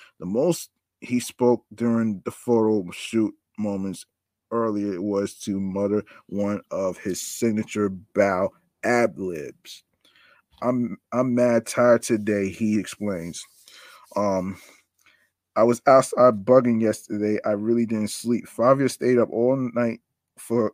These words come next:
for good reason. He was shooting a music video with Nicki Minaj for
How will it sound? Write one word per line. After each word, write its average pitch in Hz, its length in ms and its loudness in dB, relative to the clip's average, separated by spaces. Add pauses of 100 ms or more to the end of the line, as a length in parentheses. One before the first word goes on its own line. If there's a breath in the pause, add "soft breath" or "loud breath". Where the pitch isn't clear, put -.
(140)
for 113 220 -6
good 110 220 -2
reason. 98 420 -2
He 131 280 -2
was 139 160 2
shooting 143 480 -2
a 131 60 2
music 127 340 0
video 120 380 2
with 113 240 0
Nicki 117 280 -2
Minaj 107 500 -2
for 104 460 -2